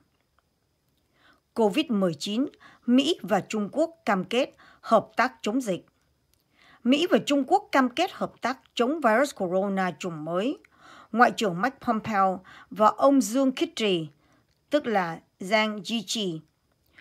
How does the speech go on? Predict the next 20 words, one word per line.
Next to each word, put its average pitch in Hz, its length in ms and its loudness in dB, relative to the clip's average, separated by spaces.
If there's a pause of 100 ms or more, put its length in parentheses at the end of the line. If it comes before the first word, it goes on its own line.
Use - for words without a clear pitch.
(260)
Ủy 202 220 2
viên 254 280 2
Quốc 320 220 -6
vụ 196 300 -4 (160)
đặc 190 160 -2 (120)
trách 330 280 -2
đối 254 200 4
ngoại 240 340 2
Trung 220 200 -6
Quốc, 294 320 -6 (420)
đã 320 100 2
tỏ 220 280 8
ra 220 180 4
dịu 208 280 -4
giọng 208 240 0
hơn 233 340 2
trong 226 180 -2
cuộc 185 160 -10
điện 196 320 -4
đàm 180 300 2